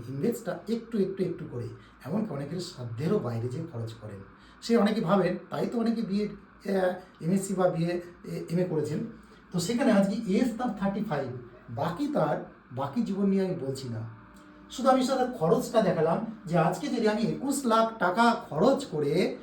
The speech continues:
যদি আমি মাসে বেতন পাই, আহ, দু থেকে তিন হাজার টাকা, আপনারাই বলুন কী করে তার জীবন জীবিকা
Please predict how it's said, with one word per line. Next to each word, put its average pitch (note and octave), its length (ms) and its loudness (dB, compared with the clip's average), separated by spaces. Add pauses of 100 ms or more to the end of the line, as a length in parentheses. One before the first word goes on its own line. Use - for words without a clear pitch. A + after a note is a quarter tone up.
(260)
যদি F#3 340 2
আমি G3 200 4
মাসে D3+ 760 0
বেতন A3+ 320 0
পাই, D#3+ 440 -2 (400)
আহ, C3 200 -10
দু D#3+ 300 -4
থেকে F#3 300 -4
তিন G3+ 160 2
হাজার C#3 320 0
টাকা, A#2+ 400 -6 (500)
আপনারাই F#3+ 360 2
বলুন D#3 280 -6 (680)
কী G3 100 -4
করে G3+ 200 -2
তার E3+ 200 -2
জীবন D#3 280 -4
জীবিকা C#3 300 -8